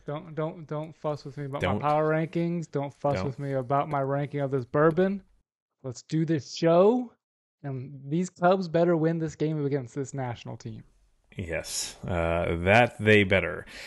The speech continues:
Speaker 2: As you're joining in, thank you. This is Barrels and Barrels, the Bourbon and Baseball Podcast, episode twenty-four. So let's jump right into it, Mikey. Last week, we started a brand new segment,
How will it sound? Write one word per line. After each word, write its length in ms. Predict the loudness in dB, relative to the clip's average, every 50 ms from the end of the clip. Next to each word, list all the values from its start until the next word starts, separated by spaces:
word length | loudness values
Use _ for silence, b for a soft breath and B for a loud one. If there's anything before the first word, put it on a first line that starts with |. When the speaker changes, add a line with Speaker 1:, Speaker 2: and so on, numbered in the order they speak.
| B B
Speaker 2:
As 680 | B 6 8 8 8 8 8 8 6 4 4 2 2 4
you're 260 | 6 8 10 10 8
joining 320 | 8 8 6 8 8 8 6
in, 220 | 6 6 4 6
thank 260 | 6 4 4 4 4
you. 160 | 4 4 4
This 260 | 4 2 2 2 2 -2
is 120 | -2 0
Barrels 320 | 4 4 6 6 6 4
and 100 | 2 2
Barrels, 280 | 2 4 4 4 4 4
the 40 | 4
Bourbon 240 | 2 2 4 4 2
and 80 | 2
Baseball 340 | 2 0 0 0 -2 -2 -2
Podcast, 560 | -2 -2 -4 -4 -4 -2 -2 -2 -2 -2 -4 -6 -2 0
episode 680 | 0 2 2 0 0 0 0 0 0 0 0 -2 -6
twenty-four. 1300 | -2 0 0 0 0 -2 _ _ -4 -4 -4 -4 _ _ 6 8 8 8 8 6 6 4 2 -2 -6
So 220 | -14 -8 -4 -2 0
let's 260 | 2 0 0 -2 -2
jump 260 | 0 2 2 2 2
right 160 | -2 -2 -2
into 320 | -2 -4 -4 -6 -4 -2 -2
it, 80 | -2
Mikey. 320 | -2 -4 -6 -6 -6 -6 -4
Last 280 | -4 -4 -6 -6 -6
week, 200 | -6 -6 -6 -6
we 120 | -8 -10 -8
started 500 | -6 -4 -2 0 0 0 0 0 -2 -4 B B B B B B B
a 120 | -10 -8
brand 460 | -6 -4 -4 -2 0 0 -2 -2 0
new 340 | 0 0 0 -2 -4 -6 -8 _ _ _ _ _ _ _ _
segment, 420 | -10 -6 -4 -4 -4 -4 -8 -10